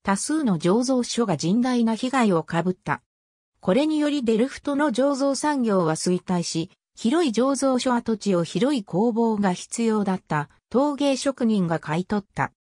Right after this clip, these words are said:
このような陶芸職人の中には、二つの大ジョッキ、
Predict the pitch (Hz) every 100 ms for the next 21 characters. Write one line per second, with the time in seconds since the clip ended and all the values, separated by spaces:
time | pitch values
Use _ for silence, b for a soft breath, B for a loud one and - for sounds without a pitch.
0 | _ _ _ _ - 233 294 330 330 240
1 | 190 185 269 277 269 262 294 - 233 208
2 | 185 175 185 196 196 165 151 156 _ _
3 | _ - 262 285 302 269 247 277 254 269
4 | - 175